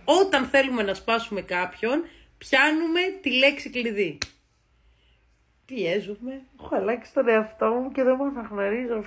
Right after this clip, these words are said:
πια. Πραγματικά δεν ξέρω, δεν μπο-, δεν θέλω να χωρίσουμε, απλά θέλω λίγη απόσταση, θέλω λίγο να ηρεμήσω. Δεν θέλω να χωρίσ-, να χωρίσουμε, αλήθεια. Και ξεχνιέται ο άλλος. Γιατί εγώ δεν λέω πόσο χρόνο θέλω. Εγώ,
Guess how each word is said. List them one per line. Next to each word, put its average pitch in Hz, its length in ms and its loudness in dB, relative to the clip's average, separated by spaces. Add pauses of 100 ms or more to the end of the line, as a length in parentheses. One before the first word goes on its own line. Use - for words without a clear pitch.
πια. 220 320 -2 (840)
Πραγματικά 254 400 -2
δεν 285 120 -2
ξέρω, 285 220 0
δεν - 140 -2
μπο-, 226 140 -6
δεν 220 140 -8
θέλω 277 140 -2
να 214 60 -4
χωρίσουμε, 214 440 -6
απλά 247 220 -12
θέλω 262 180 -6
λίγη 254 280 -6
απόσταση, 240 400 -10
θέλω 269 220 -8
λίγο 269 220 -8
να 262 120 -6
ηρεμήσω. 240 600 -6 (340)
Δεν 302 160 2
θέλω 302 280 0
να 269 60 -6
χωρίσ-, 233 320 -6
να 240 120 -4
χωρίσουμε, 254 300 -2
αλήθεια. 185 420 -2 (320)
Και - 160 -20
ξεχνιέται - 680 -10
ο - 100 -16 (140)
άλλος. - 440 -20 (240)
Γιατί - 160 -4
εγώ 180 340 -2
δεν 349 140 -2 (100)
λέω 277 280 4
πόσο 170 320 -6
χρόνο 147 360 -10
θέλω. - 440 -14 (500)
Εγώ, 403 380 0